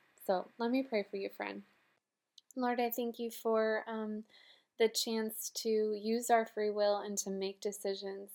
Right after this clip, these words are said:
I thank you that you have given us that free will, and that if we submit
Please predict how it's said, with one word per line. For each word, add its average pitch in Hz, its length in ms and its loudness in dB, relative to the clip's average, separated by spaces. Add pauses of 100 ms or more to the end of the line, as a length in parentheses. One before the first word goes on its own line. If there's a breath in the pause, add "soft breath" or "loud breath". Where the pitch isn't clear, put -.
I 196 160 -6
thank 202 240 -4
you 208 120 0
that 202 260 -2
you 208 320 -2
have 196 180 -6
given 196 280 -2
us 190 260 -6
that 185 380 -4
free 196 120 0
will, 185 360 0
and 190 160 -6
that 190 180 -4 (540 loud breath)
if 208 180 -4
we 226 360 0
submit 220 540 -6